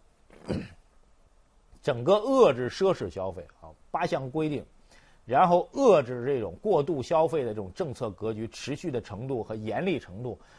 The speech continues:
其实比我们之前的预期还要更加的严格，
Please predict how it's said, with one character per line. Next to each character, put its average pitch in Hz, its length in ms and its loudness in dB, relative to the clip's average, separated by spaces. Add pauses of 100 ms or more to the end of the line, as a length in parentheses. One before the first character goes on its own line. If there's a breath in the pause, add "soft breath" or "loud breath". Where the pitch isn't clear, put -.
(140 soft breath)
其 - 140 -12
实 147 80 0
比 139 160 -2
我 151 140 6
们 101 80 -8
之 151 120 -4
前 131 180 -4
的 139 100 -4 (100)
预 135 140 -8
期 147 240 -4
还 117 180 -4
要 139 140 2
更 123 200 -8
加 117 200 -2
的 110 180 -6
严 98 260 -8
格， 92 220 -10